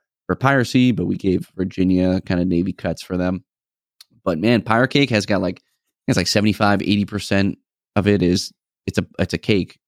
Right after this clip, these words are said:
and it's, it's Latakia, which is just super cool. It's a,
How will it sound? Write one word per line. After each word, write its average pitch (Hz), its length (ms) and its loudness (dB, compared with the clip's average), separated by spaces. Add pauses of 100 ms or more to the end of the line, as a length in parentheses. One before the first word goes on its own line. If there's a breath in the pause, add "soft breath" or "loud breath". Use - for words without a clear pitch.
(120)
and 90 160 2
it's, - 240 -4
it's 87 240 -4
Latakia, 90 540 0 (500 soft breath)
which - 180 -2
is 90 140 0
just 82 220 -4
super - 240 -4
cool. 80 320 -4
It's - 160 -8
a, 76 320 -2